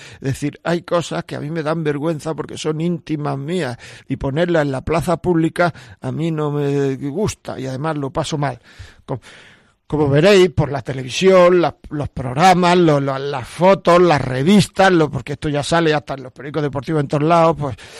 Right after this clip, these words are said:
pues hay muchísima gente que no vive el pudor, o sea, quiero decir que,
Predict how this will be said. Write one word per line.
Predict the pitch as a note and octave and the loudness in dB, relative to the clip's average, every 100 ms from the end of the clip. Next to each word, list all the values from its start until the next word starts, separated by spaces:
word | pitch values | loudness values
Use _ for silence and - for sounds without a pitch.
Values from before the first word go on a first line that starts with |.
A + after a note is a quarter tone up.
| - - - - | -20 -20 -20 -14
pues | C3 - | -14 -12
hay | C3 D#3 E3+ | -12 -10 -6
muchísima | D#3+ D3+ C3+ - F3+ - D#3+ D3 D3+ | -4 -4 -4 0 2 2 2 2 0
gente | - E3 C#3 F3+ | 0 0 0 -2
que | - D3 | -2 -2
no | D#3 | 2
vive | D3 B2+ | 2 4
el | B2 | 2
pudor, | A2+ B2+ D3+ A3+ E3+ C#3+ | -2 -8 -4 -2 -2 -4
o | |
sea, | B2+ C#3 | -6 -6
quiero | C#3 B2+ | -6 -6
decir | D3 - | -6 -8
que, | C3+ | -12